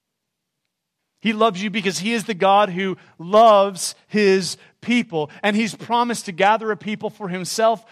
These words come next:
so that they might declare his praise, and nothing is going to get in the way of him fulfilling that promise.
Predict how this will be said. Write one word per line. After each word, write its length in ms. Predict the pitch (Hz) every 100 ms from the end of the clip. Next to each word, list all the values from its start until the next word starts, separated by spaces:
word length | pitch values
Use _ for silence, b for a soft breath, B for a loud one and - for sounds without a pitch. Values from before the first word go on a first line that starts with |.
| B
so 140 | -
that 140 | 196 190
they 100 | 208
might 200 | 208 202
declare 340 | 165 - 220
his 220 | 190 180
praise, 400 | - 208 214 214 B B
and 160 | 180 190
nothing 320 | 214 233 208
is 100 | 185
going 240 | 202 202
to 100 | 196
get 140 | 185 196
in 80 |
the 80 | 185
way 320 | 180 170 147 151 b
of 140 | 160
him 180 | 156 175
fulfilling 380 | 147 143 170 151
that 160 | 139 139
promise. 800 | 170 151 101 _ - - -